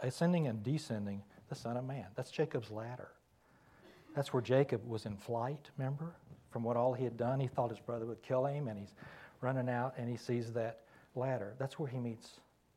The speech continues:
God. That's where he meets the Lord. And that is where he's given the Abrahamic covenant.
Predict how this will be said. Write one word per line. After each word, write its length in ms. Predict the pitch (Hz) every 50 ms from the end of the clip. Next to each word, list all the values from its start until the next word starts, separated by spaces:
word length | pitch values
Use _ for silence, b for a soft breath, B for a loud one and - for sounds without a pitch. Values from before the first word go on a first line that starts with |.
| _ _ _
God. 380 | - 143 139 131 104 95 101 104
That's 220 | 123 123 - -
where 80 | 131 120
he 60 | 123
meets 220 | 123 123 120 - -
the 100 | - 120
Lord. 340 | 110 117 127 127 98 92 95 - B B B B B
And 100 | 127 123
that 120 | 135 127
is 240 | 127 147 170 151 117
where 120 | 117 110 110
he's 120 | 117 107
given 240 | 107 120 120 120 117
the 200 | 110 117 113 131
Abrahamic 600 | 123 120 - 117 - 123 120 117 113 110 - -
covenant. 400 | - 139 139 131 110 98 87